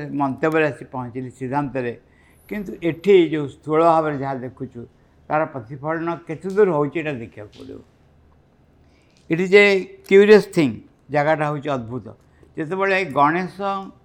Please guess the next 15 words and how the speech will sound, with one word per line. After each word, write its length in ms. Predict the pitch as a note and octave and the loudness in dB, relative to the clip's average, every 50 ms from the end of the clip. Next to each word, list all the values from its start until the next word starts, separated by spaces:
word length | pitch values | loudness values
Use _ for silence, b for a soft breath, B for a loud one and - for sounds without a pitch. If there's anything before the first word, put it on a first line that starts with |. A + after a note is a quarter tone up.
| _ - | _ -12
ସାଙ୍ଗରେ 300 | D#3 D#3 D#3 D#3+ E3+ E3 | -10 -8 -6 -6 -6 -6
ମାଆଙ୍କର 340 | D#3 D3+ C#3 C3+ C3+ C#3 C#3 | -4 -4 -6 -6 -6 -10 -12
ଦେଖା 340 | A#2 B2 A#2 - - A#2 A#2 | -12 -12 -14 -14 -12 -12 -12
ହେଲା 180 | A2 G#2+ G#2 - _ _ _ _ _ _ _ _ _ _ _ - | -12 -12 -16 -20 _ _ _ _ _ _ _ _ _ _ _ -12
ପ୍ରଥମେ, 440 | - C3+ B2+ - - D#3 C#3+ C3 A#2 A2+ - _ _ _ _ _ _ _ _ _ _ _ b b b b b b b b _ _ _ _ _ - | -12 -12 -8 -4 -4 -4 -2 -4 -6 -8 -12 _ _ _ _ _ _ _ _ _ _ _ b b b b b b b b _ _ _ _ _ -6
ମା 180 | C3+ C#3 C#3+ C#3 | -4 -2 -2 -2
କହିଲେ, 640 | B2 C3+ C#3+ D3 C#3+ C#3+ C#3+ C#3 C#3 C3+ A#2+ - - | -4 -6 -6 -6 -4 -4 -6 -6 -6 -8 -10 -12 -14
"ଆସିକି 320 | - C3 - - C#3+ C#3 | -18 -18 -16 -16 -14 -8
ଗଣେଶ 340 | C3+ C#3 C#3+ C#3+ C#3+ B2+ - | -4 -2 -2 -2 -2 -4 -10
ଠିଆ 240 | C#3 C3+ - C#3+ C#3 | -14 -12 -8 -6 -6
ହେଇଗଲେ।" 380 | C3+ C#3 C3+ C#3 C#3+ C#3+ - _ _ _ _ _ _ _ _ _ _ _ _ _ _ _ _ _ _ - | -4 -6 -6 -8 -12 -14 -18 _ _ _ _ _ _ _ _ _ _ _ _ _ _ _ _ _ _ -18
ଗଣେଶ 260 | - A#2 C3 C3+ C3+ C3 | -10 -8 -6 -6 -4 -4
ଯେମିତି 220 | C#3 C#3 C3+ C3+ | -4 -6 -6 -6
ଠିଆ 160 | - C3 C3+ C#3 | -6 -2 0 0
ହେଇଗଲେ, 420 | D3 D3+ D3 C3+ B2+ B2 B2 - | 0 0 -2 -2 -4 -6 -10 -14